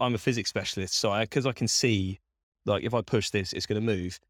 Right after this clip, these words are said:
And even biology, you can feel it. If you're talking about human biology, you can see it in the world around you. I think a lot of that is why science can sometimes be a bit of a, an alien concept. Um, the other thing as well is there's certain skills that the,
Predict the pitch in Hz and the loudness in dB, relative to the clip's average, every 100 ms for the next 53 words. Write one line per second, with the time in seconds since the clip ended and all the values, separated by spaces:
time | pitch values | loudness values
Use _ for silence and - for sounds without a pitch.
0 | _ _ 120 135 131 113 117 127 120 101 | _ _ 0 4 4 4 4 4 2 2
1 | 104 107 107 - - 127 123 143 120 107 | 0 0 -4 -4 0 4 4 2 -2 -4
2 | 101 98 101 107 107 104 113 113 - - | -4 -4 -2 0 0 0 -2 -4 -4 -2
3 | - 117 98 107 113 107 117 117 95 95 | 2 2 2 0 0 2 2 0 -2 -6
4 | 104 139 127 127 131 113 117 - _ - | -2 -2 0 2 2 2 0 0 _ -6
5 | 104 110 107 - 104 95 - - - _ | -2 0 2 2 0 -2 -4 -6 -8 _
6 | _ _ _ _ - 123 120 117 117 117 | _ _ _ _ -4 0 2 2 0 0
7 | 113 110 120 110 101 104 110 107 107 _ | 0 0 4 2 2 -2 2 0 0 _
8 | _ - 110 110 113 113 - 123 - 170 | _ -4 0 2 2 0 0 0 2 0
9 | - - _ _ _ _ - 123 135 139 | -2 -14 _ _ _ _ -2 0 2 0
10 | 143 139 - 147 160 160 135 135 120 - | -2 -6 0 2 4 2 4 4 4 2
11 | 147 113 - 131 123 131 127 - - 120 | 2 2 2 4 4 4 0 -2 -2 -2
12 | 104 | -2